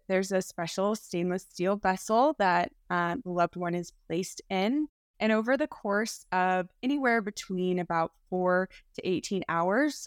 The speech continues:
our, our process is on the longer side at eighteen hours, the body will be broken down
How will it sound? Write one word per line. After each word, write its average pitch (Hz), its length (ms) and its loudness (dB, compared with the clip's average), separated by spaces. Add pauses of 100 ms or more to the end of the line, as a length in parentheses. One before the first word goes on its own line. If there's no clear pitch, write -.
our, 175 360 0
our 180 100 2
process 180 480 -2
is 180 160 0
on 175 140 2
the 175 80 -2
longer 165 420 0
side 196 380 0
at 214 180 -2
eighteen 180 420 -6
hours, 180 600 0 (360)
the 202 320 0
body 190 600 4
will 180 300 2
be 190 160 -4
broken 190 420 0
down 196 480 2